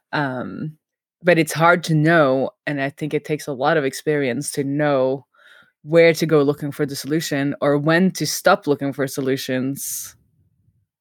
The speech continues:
and when to keep looking for solutions. Like, what is a good enough, yeah.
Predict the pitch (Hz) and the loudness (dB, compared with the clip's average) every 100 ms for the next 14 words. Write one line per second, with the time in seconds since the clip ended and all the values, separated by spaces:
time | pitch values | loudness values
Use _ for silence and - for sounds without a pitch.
0 | _ _ _ _ _ 170 170 156 151 - | _ _ _ _ _ 2 4 4 2 2
1 | 220 180 127 127 120 113 - 113 120 - | 2 2 -2 -2 -4 -4 -4 -6 -6 -6
2 | 120 160 - - - _ 156 147 156 156 | -8 -8 -10 -16 -20 _ -2 2 4 4
3 | 156 143 127 _ - 156 143 123 117 - | 4 0 -4 _ 0 2 2 0 -4 -6
4 | - 120 | -4 -4